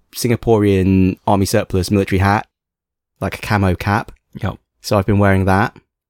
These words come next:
Speaker 1: And then I realized there's a hat just like that in game in pub G. So I bought that hat. It was a hundred thirty-two dollars. <laughs> Hundred thirty-two Hong Kong dollars.
Speaker 2: That's still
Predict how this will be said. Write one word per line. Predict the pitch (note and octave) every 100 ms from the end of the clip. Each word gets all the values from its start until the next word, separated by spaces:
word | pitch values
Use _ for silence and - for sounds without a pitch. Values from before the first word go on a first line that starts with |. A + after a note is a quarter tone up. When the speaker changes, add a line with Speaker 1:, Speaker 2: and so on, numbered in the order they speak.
| _ _ -
Speaker 1:
And | B2
then | C#3+
I |
realized | C#3+ F#3+ D#3 F#2+ - -
there's | A#3+
a | B3+
hat | C#4+ C#4 -
just | A#3 -
like | A3 B3+
that | - F#2
in | G#2 A2
game | B2+ F3
in | G#2
pub | - G#2
G. | E3 A#2+ F2+ G2 _ _ _ _ _ _ _ _ _
So | - A#2+
I |
bought | G#2+ G#2+
that | G#2 F#2+
hat. | G2 G#2+ - _ _ _ _ _ _ _ _ _
It |
was | G#2
a |
hundred | A2+ A2 A2
thirty-two | G#2+ G2+ G#2+
dollars. | G#2 G#2+ - B2+ - - - - F#3+ - -
<laughs> | F#3+ E3 _ _ _ _ _ _ _ - - -
Hundred | - E3+
thirty-two | D#3 C3 A2+
Hong | - A#2+ G#2+
Kong | G#2+ G2
dollars. | D#2+ C2+ A1+ G#1+ - _ _
Speaker 2:
That's | - C3+
still | - D3+ E3 E3 D#3+ D#3+ -